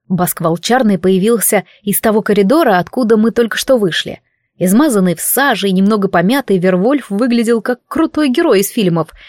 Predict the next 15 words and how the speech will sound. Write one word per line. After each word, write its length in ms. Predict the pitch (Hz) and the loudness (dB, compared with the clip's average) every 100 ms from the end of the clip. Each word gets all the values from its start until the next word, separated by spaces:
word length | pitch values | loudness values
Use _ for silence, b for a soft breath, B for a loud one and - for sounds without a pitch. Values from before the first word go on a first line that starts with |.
| B B | B B
и 100 | 175 | -2
я 160 | 180 | 0
совершенно 580 | - 180 175 302 339 285 | 0 -2 0 -2 0 -2
случайно 640 | - 220 - 208 226 202 | -2 -4 -2 -2 0 0
заметила, 560 | 175 170 175 220 147 - | 0 0 0 -2 -6 -6
с 60 | |
какой 280 | - 180 226 | -8 -2 0
завистью 560 | 185 175 202 233 - 254 | 2 0 0 -2 -2 -2
глянул 380 | 220 196 208 220 | 0 2 0 0
на 60 | |
него 220 | 226 254 | 0 0
Кремер. 460 | 262 202 160 151 - _ _ _ _ _ - | -2 -2 -2 -4 -10 _ _ _ _ _ -4
Видимо, 360 | 208 202 208 | 0 2 0
приказ 320 | 185 202 196 180 | 0 0 0 0
генерала 580 | 185 185 226 269 185 | 0 2 2 2 2